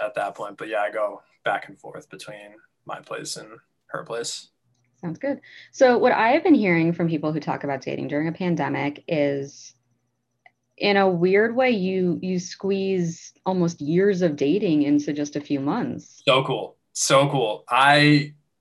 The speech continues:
Speaker 1: got to know her so well within FaceTiming and Zoom dates for, like, five hours, six hours at a time, just, like, hanging out like this, uh, just FaceTiming and hanging out and talking. And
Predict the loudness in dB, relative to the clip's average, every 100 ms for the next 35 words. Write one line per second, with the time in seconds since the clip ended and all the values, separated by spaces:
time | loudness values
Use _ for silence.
0 | _ -2 2 4 2 -2 -2 2 2 2
1 | 0 0 0 -2 -4 -6 -8 -6 -6 -2
2 | -2 -2 -4 0 0 0 -2 -6 -10 -6
3 | -6 -4 -6 -8 -14 _ _ _ _ _
4 | _ _ -8 0 2 2 2 2 2 0
5 | -2 -8 -8 -8 -6 -2 0 -2 -6 -8
6 | -6 -2 -2 -4 -12 -20 -4 0 2 0
7 | 0 2 0 -2 -6 -6 -6 -4 -2 -2
8 | -4 -8 -10 -6 -4 -4 -6 -12 -20 -18
9 | -14 -6 -4 -4 -8 -6 -6 -4 0 0
10 | -2 -6 _ _ -6 -6 2 2 2 -2
11 | -8 -12 -10 -12 -10 -6 -6 -2 2 2
12 | 0 -2 -2 0 0 -2 0 0 2 2
13 | 2 2 0